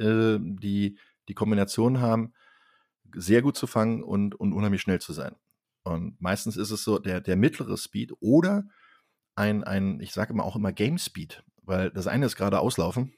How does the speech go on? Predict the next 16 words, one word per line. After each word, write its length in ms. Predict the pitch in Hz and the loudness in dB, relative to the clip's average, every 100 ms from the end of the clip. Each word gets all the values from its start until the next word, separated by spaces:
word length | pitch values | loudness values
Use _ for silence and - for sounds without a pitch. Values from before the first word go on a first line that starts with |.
| _ | _
vierzig 320 | - 101 92 | -6 -4 -2
Yards, 340 | 98 104 113 - | 0 0 -2 -4
ja, 160 | 90 117 | -2 0
und, 260 | 131 87 - | -2 -6 -4
und 140 | 85 | -4
Cone 280 | - 101 117 | 0 2 4
Drills 300 | 110 120 117 | 4 2 2
oder 140 | 107 | 0
sowas. 300 | 107 117 120 _ _ _ _ _ - | 2 0 0 _ _ _ _ _ -2
Aber 380 | 104 98 92 - | 0 2 0 -2
wenn 260 | 101 117 | 0 0
dir 240 | - 107 - | 2 2 4
einer 200 | 95 90 | 2 0
am 120 | 92 | 0
Hacken 240 | 143 165 | -2 0
ist 320 | 107 82 - | -2 -4 -10